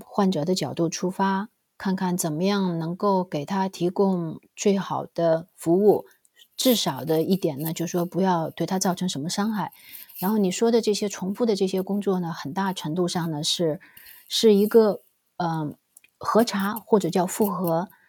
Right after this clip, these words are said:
然后呢，能够减少一些大家没有办法百分之百的来避免的人的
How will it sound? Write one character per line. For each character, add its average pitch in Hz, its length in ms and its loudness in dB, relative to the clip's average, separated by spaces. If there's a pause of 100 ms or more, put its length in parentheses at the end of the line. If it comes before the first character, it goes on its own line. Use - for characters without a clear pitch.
(140)
然 175 180 -2
后 208 180 2
呢， 180 180 0
能 165 140 -4
够 196 120 0
减 196 300 -2
少 151 220 -4
一 160 100 -2
些 202 540 0 (680)
大 190 160 0
家 202 240 2
没 196 140 4
有 208 120 4
办 202 260 0
法 165 180 -6
百 160 240 -8
分 214 240 -2
之 233 300 0 (140)
百 143 380 -4
的 185 220 2
来 165 460 0 (280)
避 202 200 4
免 147 320 -2
的 156 260 -2
人 165 400 0
的 196 320 0